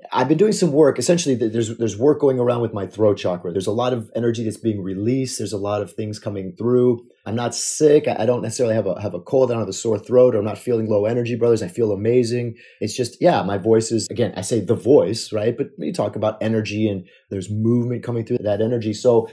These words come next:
I want to let you guys know that it is me, <laughs> even though it may not sound like me. It is me. It is Kevin. And I'm so excited to be getting into this episode because it kind of piggybacks off the episodes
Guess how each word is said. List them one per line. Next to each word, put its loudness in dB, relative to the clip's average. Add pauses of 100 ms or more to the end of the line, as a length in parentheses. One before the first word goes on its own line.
I 2
want 2
to 0 (180)
let 4
you 2
guys 6
know 4
that 4
it 2
is 2
me, 0 (260)
<laughs> 2
even 6
though 4
it 0
may 0
not -4
sound 4
like 2
me. -4 (200)
It 4
is 8
me. 4
It 4
is 2
Kevin. 0 (160)
And -6
I'm -2
so 2
excited 2
to -10
be -2
getting 4
into -4
this 0 (220)
episode 2
because 0 (340)
it 0
kind -2
of 2 (300)
piggybacks 2
off 2
the 0
episodes -2